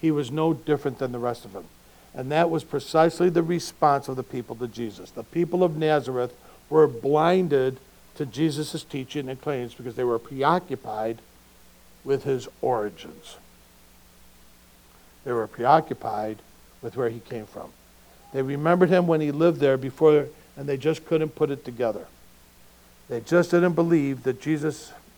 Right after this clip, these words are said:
that they had known, could do these things. And they don't question that they happened. They just question who they claimed he was.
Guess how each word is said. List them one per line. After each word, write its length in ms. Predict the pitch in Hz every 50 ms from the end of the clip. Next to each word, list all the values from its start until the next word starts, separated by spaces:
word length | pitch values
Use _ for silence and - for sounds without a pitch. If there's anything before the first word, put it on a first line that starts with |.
| _ _ -
that 160 | 139 135 -
they 140 | - 151 160
had 220 | 156 175 180 170
known, 480 | 175 185 196 170 143 127 117 117 113 110 - - - - - - - - - - - - - - - - - - - - - - - - - - -
could 160 | - 151 131
do 160 | 139 151 147
these 200 | 139 143 135 131
things. 440 | - 127 113 101 95 90 - - - - - - - _ - - - - - - - _ _ - _
And 80 | 160 160
they 80 | 165
don't 260 | 160 190 240 247 - -
question 360 | - - 220 240 233 - 285
that 160 | 185 185 175 -
they 120 | 185 175
happened. 420 | 170 190 214 208 - - 135 117 - - - - - - -
They 80 | - 135
just 260 | 123 156 165 - -
question 420 | - - 160 151 151 - 151 143
who 140 | 120 139 143
they 120 | 135 135 131
claimed 400 | 131 - 135 139 135 135 131 123
he 100 | 127 131
was. 500 | 127 120 117 104 - - - - -